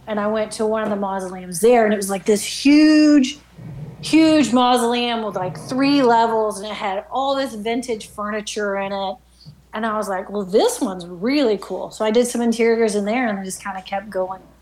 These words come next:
from there. They just started looking really interesting. They're, um, some of the mausoleums are a little bit more interesting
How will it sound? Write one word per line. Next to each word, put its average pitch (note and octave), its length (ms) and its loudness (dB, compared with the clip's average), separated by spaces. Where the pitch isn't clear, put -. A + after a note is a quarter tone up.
from G3+ 220 -2
there. F#3+ 260 2
They F#3 100 0
just F#3+ 160 -4
started F#3 360 -2
looking G#3 300 0
really G#3+ 340 6
interesting. A3 560 2
They're, F3+ 200 -2
um, G3 440 -2
some G4+ 240 0
of G4+ 80 0
the F#4+ 60 4
mausoleums D4+ 600 2
are C#4+ 60 0
a - 20 2
little B3+ 220 0
bit A#3+ 160 0
more A3+ 260 -4
interesting G#3+ 720 -6